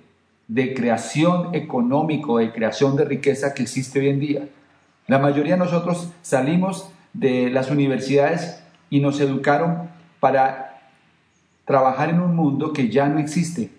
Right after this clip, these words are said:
que es el mundo del área industrial. Por eso la gran oportunidad que tienes al participar en este negocio,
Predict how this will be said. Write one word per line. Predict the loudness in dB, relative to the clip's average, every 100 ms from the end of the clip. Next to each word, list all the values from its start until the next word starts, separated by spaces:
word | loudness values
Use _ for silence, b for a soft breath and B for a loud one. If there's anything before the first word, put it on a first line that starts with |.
| -4
que |
es | -2
el | 0
mundo | 2 2 2
del | 2
área | 2 0
industrial. | -2 -4 -2 -2 -2 -12 _ _ b b b
Por | 2
eso | 4 2
la | 2
gran | 2 0
oportunidad | 0 -2 -2 0 2 0
que | -4
tienes | -2 0 2 0
al | -2
participar | -2 -2 -4 -4 0 0
en | 0
este | -2 0
negocio, | 0 0 -6 -10